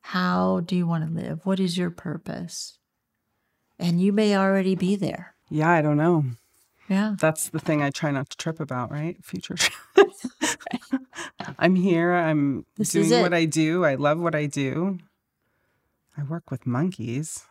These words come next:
Speaker 2: How cool is that?
Speaker 1: How cool is that?
Speaker 2: So,
Speaker 1: Crazy little monkeys
Speaker 2: it's
Speaker 1: eating
Speaker 2: really
Speaker 1: banana chips.
Speaker 2: It's really cool.
Speaker 1: That's the best. So on that note, that wonderful note of monkeys eating banana chips. <laughs>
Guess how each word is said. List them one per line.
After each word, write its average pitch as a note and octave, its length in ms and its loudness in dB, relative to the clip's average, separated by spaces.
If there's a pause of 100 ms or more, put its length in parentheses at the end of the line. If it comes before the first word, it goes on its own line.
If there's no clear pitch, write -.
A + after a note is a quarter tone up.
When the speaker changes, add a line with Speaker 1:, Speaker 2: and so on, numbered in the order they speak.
Speaker 2:
How D3 80 -10
cool D#3+ 300 -8
is A#2 120 -8
that? B2 380 -4
Speaker 1:
How G#3+ 80 -2 (100)
cool A3 240 2
is F3 200 -2
that? G3 560 2 (120)
Speaker 2:
So, - 120 -10
Speaker 1:
Crazy F#3+ 300 0
little G3 240 -2
monkeys F3 420 0
Speaker 2:
it's F3+ 160 0
Speaker 1:
eating F3 280 0
Speaker 2:
really D#3+ 40 -2
Speaker 1:
banana E3+ 420 0
chips. E3 640 -2
Speaker 2:
It's - 140 -18
really - 260 -8
cool. - 340 -12 (140)
Speaker 1:
That's F3+ 220 -2
the F3 100 -4
best. - 600 -2 (260)
So A#3 760 4 (380)
on G3+ 260 2
that A#3 340 2
note, F3+ 460 2
that F#3 200 0
wonderful F3+ 480 -2
note F3+ 380 2
of F3 140 -4
monkeys F3 420 -2
eating F3 300 -4
banana F3+ 420 -2
chips. - 600 0 (220)
<laughs> C4+ 80 4